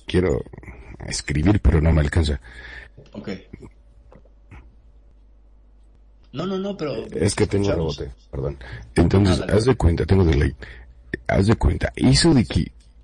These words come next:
Speaker 1: nada más porque un humano, que creo que es lo mismo, ya hablando en serio, lo que decía Charles,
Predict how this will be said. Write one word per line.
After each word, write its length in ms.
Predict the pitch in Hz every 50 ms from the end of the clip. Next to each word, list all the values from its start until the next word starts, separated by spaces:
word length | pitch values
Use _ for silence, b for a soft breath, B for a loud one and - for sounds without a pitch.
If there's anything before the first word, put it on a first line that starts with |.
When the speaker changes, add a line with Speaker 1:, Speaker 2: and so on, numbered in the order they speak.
| - - - - -
Speaker 1:
nada 280 | - - - 135 135 -
más 180 | 110 101 -
porque 280 | - - 107 85 - 95
un 180 | 90 87 90 104
humano, 320 | 120 117 98 87 87 90
que 100 | 82 85
creo 180 | - - 92 95
que 160 | - - 117 101
es 80 | 73
lo 120 | 87 87 85
mismo, 320 | 82 78 73 67 85 85
ya 120 | 76 73
hablando 320 | 73 73 76 76 73 73 73
en 80 | 73
serio, 280 | 69 - - - 53 - - - - - 50
lo 120 | 50 52 55
que 140 | 57 - 110
decía 280 | 95 87 107 - 98
Charles, 460 | 80 - - 95 85 - - - B